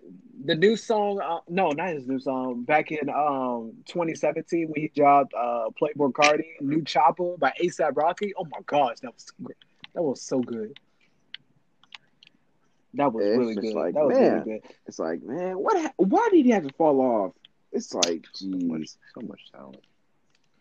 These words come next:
Speaker 1: So much talent. But he
Speaker 3: Bro,
Speaker 1: wasted.
Speaker 2: My
Speaker 3: as soon
Speaker 1: Did
Speaker 3: as
Speaker 1: you
Speaker 3: it
Speaker 1: see,
Speaker 3: dropped,
Speaker 1: did you see,
Speaker 3: she
Speaker 1: did you see
Speaker 3: already
Speaker 1: Iggy, uh, explode?
Speaker 2: Bro, my man was playing the
Speaker 3: That,
Speaker 2: P S five.
Speaker 3: that's fucked up, Iggy.
Speaker 2: Exposing him.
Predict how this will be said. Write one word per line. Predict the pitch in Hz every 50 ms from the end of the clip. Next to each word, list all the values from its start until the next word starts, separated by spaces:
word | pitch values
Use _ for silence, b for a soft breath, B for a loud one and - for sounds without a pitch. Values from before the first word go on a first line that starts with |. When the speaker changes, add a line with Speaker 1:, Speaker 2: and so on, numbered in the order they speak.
| _ _ _ _ _ -
Speaker 1:
So | - - 185 190
much | 180 160 147 135 -
talent. | - 143 127 123 120 117 117 - _ _ _ _ _ _ _ _ _ _ _ -
But | - 127 127
he | 131 123
Speaker 3:
Bro, | 117 160 175 196 202 196 165
Speaker 1:
wasted. | 113 82 - - -
Speaker 2:
My | 202 214 208 160 - 180
Speaker 3:
as | 175 165 151 -
soon | - 214 247
Speaker 1:
Did | 262 262
Speaker 3:
as | 233
Speaker 1:
you | 233
Speaker 3:
it | 220
Speaker 1:
see, | 247 240 226 -
Speaker 3:
dropped, | 170 - - -
Speaker 1:
did | 262 - - 285
you | 262 254
see, | -
Speaker 3:
she | - 220
Speaker 1:
did | 214 - 135
you | 170 185 190
see | - 139 -
Speaker 3:
already | 160 156 170 185 180 185 175 165 151
Speaker 1:
Iggy, | 151 - -
uh, | - 180 170 165 165 165 165
explode? | 170 - - - 202 220 226 233
Speaker 2:
Bro, | 277 277 247 170
my | 170 254 302
man | 330 320 277 269 247 233 226
was | 220 220 214 - -
playing | 233 220 220 214 196
the | 175 139
Speaker 3:
That, | 135 -
Speaker 2:
P | 196 196 202
S | 185 156 127 151 151
five. | 131 127 131 147 143 127 117 107 98 92
Speaker 3:
that's | - - -
fucked |
up, | 127 113 -
Iggy. | 73 80 76 80 87 98 123 _ -
Speaker 2:
Exposing | 98 107 - _ - - 110 117 123 123 110 101 98 101
him. | 98 92 85 80 76